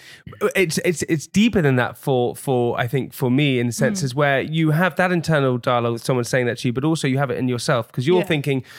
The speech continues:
Speaker 1: "If I don't make this good enough,
Speaker 2: Oh.
Speaker 1: then I'm not gonna be used anymore." So therefore, there's even that
Speaker 2: So you're
Speaker 1: going
Speaker 2: always
Speaker 1: on.
Speaker 2: kind of auditioning.
Speaker 1: You're
Speaker 2: That's
Speaker 1: au-,
Speaker 2: the
Speaker 1: you're auditioning every time.
Speaker 2: 'Cause what that's similar to, I didn't realize we'd have so much crossover, is panel shows, because panel shows
Speaker 1: Yes.
Speaker 2: aren't your actual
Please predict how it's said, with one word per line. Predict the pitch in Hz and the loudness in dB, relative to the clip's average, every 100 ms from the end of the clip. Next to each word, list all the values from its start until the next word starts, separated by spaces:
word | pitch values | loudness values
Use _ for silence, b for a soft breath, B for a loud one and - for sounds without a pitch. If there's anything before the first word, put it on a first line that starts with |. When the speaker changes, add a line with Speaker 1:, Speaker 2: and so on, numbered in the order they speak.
| B | B
Speaker 1:
"If | - 156 | -2 2
I | 180 | 2
don't | 180 170 | 4 2
make | 156 147 | 2 0
this | 131 127 | -2 -4
good | - 170 | 0 0
enough, | 123 101 113 | 2 0 -2
Speaker 2:
Oh. | 202 202 214 208 202 196 175 | -4 -6 -10 -12 -12 -12 0
Speaker 1:
then | 160 156 151 - 151 | 2 4 2 0 0
I'm | 156 156 | 2 2
not | 147 | 2
gonna | 151 | 2
be | 139 | 0
used | 147 143 120 | 0 0 0
anymore." | 113 101 87 - _ _ - | -2 -2 -6 -10 _ _ -8
So | - 160 | 0 2
therefore, | 185 185 170 | 4 2 2
there's | 156 151 | 2 2
even | 170 156 139 | 2 0 2
that | 165 175 | 2 2
Speaker 2:
So | |
you're | 262 | 2
Speaker 1:
going | 139 - | 2 2
Speaker 2:
always | 117 | 2
Speaker 1:
on. | 113 | 0
Speaker 2:
kind | 240 | -2
of | 240 | -2
auditioning. | 226 226 240 - 220 214 214 214 _ | -6 -8 -8 -8 -10 -10 -12 -16 _
Speaker 1:
You're | 160 | 2
Speaker 2:
That's | 208 214 | 6 6
Speaker 1:
au-, | |
Speaker 2:
the | - | 4
Speaker 1:
you're | 214 202 | 2 2
auditioning | 262 - 160 - | 2 2 0 2
every | 180 185 | 0 2
time. | 220 127 | 2 0
Speaker 2:
'Cause | 226 240 | -2 -6
what | 262 | -4
that's | 277 - | -4 -4
similar | 262 226 185 | -6 -8 -8
to, | - 185 165 190 | -12 -12 -10 -10
I | - | -10
didn't | 339 | -8
realize | 302 302 | -4 -4
we'd | 269 | -6
have | 247 254 | -10 -8
so | |
much | 220 - | -10 -12
crossover, | 269 226 180 165 | -14 -12 -12 -12
is | - | -12
panel | - 208 214 | -8 -8 -6
shows, | - 240 294 | -8 -8 -8
because | - - 226 | -10 -12 -10
panel | - 294 262 | -6 -4 -4
shows | 208 185 | -6 0
Speaker 1:
Yes. | 180 143 - - | 0 0 -4 -2
Speaker 2:
aren't | 240 - | -2 -4
your | - | -6
actual | 233 - 240 208 196 | -6 -8 -8 -8 -8